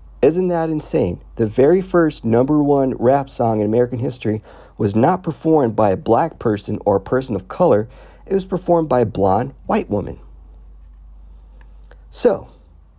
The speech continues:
what's the moral of the story, kids? Well, there are two. Number one, white Americans have always stolen innovative ideas from black Americans and popularized them. And number two,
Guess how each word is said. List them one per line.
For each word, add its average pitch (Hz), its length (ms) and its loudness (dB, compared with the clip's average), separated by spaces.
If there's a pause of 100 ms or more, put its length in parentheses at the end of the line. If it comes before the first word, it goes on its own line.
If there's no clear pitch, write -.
what's 185 260 0
the 214 60 -4
moral 202 220 2
of 156 80 -2
the 135 60 -6
story, 156 360 0
kids? - 500 -4 (520)
Well, 220 180 4
there 185 120 0
are 160 60 -4
two. - 340 -6 (1000)
Number 117 320 2
one, 139 380 0 (180)
white 147 240 0
Americans 139 520 -2
have 117 120 -2
always 127 220 0
stolen 127 260 -2
innovative 127 440 -2
ideas 110 440 0
from 113 140 -6
black 143 300 -2
Americans 107 540 -4 (360)
and 190 120 -4
popularized 95 600 -4
them. - 220 -12 (840)
And 107 100 0
number 135 280 2
two, 170 400 -2